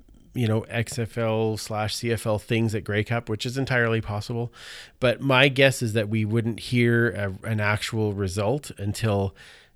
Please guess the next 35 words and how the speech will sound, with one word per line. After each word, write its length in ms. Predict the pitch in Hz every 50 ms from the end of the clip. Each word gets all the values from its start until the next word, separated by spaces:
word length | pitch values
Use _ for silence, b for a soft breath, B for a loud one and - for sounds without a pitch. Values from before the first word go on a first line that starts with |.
| B
the 100 | - 113
Grey 220 | 98 117 117 113 110
Cup 280 | - 208 110 - -
concludes, 720 | - - - 113 101 - - 135 131 135 147 170 185 175 160
and 320 | - - 107 107 107 104 104
then 160 | 107 107 104
it's, 260 | 107 95 - - - -
"This 240 | 110 117 113 - -
is 160 | 117 104 95
what 260 | 98 107 107 98 -
the 60 | - 98
plan 360 | - - 110 107 107 107 104
is 180 | 104 101 92
for 420 | - - - 101 98 98 95 90 - - _ _ _ _ _ _ -
going 280 | - 104 98 98 92
forward." 520 | 85 - - 101 95 92 85 73 64 76 - -
I, 300 | 98 107 107 87 107 110
I, 20 |
that's 400 | 104 110 123 113 113 - - 117
my 200 | 110 107 104 104
guess, 380 | 98 - 113 110 117 110 - 117
is 140 | 104 90
that 160 | 92 107 98 -
they 100 | 110 104
don't 240 | 101 120 123 -
want 240 | - 117 117 113 113
to 300 | 113 110 107 110 110 - B B B B B B B B B B B B B B B _ _ _ _
take 340 | - - - 143 143 143 143
away 540 | 151 131 117 117 117 120 123 131 135 139 139 123 -
from 600 | - - - - 135 117 110 107 107 104 101 90 - _ _ _ _ _ -
the 120 | 120 110
lost 580 | 101 98 101 107 107 117 123 139 143 - - -
season 600 | - - - - 117 113 117 107 117 117 113 107
and 160 | 98 95 -
people 320 | - 120 110 - 110 107